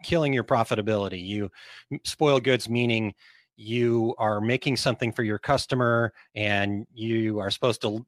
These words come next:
deliver ten to them, and it took you twenty to get ten good ones. Um,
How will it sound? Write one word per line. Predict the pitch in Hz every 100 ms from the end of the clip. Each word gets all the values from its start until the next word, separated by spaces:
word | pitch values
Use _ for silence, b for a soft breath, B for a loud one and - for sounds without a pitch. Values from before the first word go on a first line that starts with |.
| _
deliver | 123 113 117 110
ten | - 123 131 123
to | - 113
them, | 107 104 104 104 B B B
and | 110
it | 104 -
took | 156 135 -
you | 123 113
twenty | - - 127 131 107 104
to | -
get | 110 110 -
ten | 135 110 107
good | 113 101
ones. | 90 87 - - b b b b -
Um, | 113 95 92